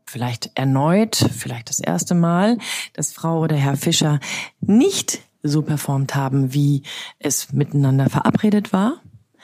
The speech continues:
da gilt es, über die Reflexion, von der wir beim letzten Mal die Masterdisziplin,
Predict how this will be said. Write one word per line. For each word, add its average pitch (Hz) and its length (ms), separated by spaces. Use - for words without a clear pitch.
da 165 320
gilt 214 340
es, 320 340
über 139 280
die - 180
Reflexion, 156 680
von 147 180
der 139 180
wir 143 80
beim 135 200
letzten 143 300
Mal 139 220
die 135 100
Masterdisziplin, 165 1040